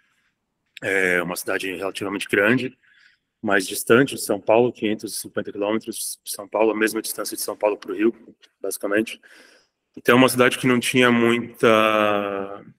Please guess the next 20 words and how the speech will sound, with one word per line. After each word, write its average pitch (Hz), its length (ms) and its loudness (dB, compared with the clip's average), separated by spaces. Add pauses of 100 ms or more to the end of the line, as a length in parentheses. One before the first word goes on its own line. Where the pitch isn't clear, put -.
muita 175 240 -14
informação, 151 560 0
não 131 80 -2
tinha 120 200 -6
pra 123 120 -4
onde 117 280 -4
eu, 104 440 0 (1400)
pra 165 160 0
onde 165 140 -2
correr 139 300 4
muito, 123 720 0
assim, 104 280 -4
de 101 200 -4
museu, 110 520 6
galeria, 113 640 6 (460)
espaço - 380 -8
cultural, 113 560 0
centro - 240 -16
cultural, 117 320 -2
não, 117 160 -8